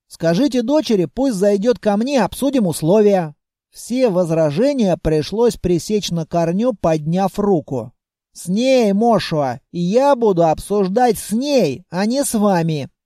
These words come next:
Портной вздохнул. «Ви режете меня без ножа! Может, тогда вам не затруднительно будет спасти мой сон?» «А что такое?»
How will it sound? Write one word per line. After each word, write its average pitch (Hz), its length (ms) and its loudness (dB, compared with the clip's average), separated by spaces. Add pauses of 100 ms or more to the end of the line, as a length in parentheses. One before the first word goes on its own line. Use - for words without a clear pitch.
Портной 156 600 -6
вздохнул. 226 720 -4 (480)
«Ви 285 480 0
режете 294 540 0
меня 294 280 -2
без 285 200 -2
ножа! 220 460 0 (380)
Может, 302 400 -2
тогда 269 380 2
вам 277 320 0
не 269 140 -4
затруднительно 262 1000 -2
будет 269 320 -2
спасти 269 440 -2
мой 269 180 -2
сон?» 339 300 0 (360)
«А - 140 -10
что 220 260 -2
такое?» 202 680 2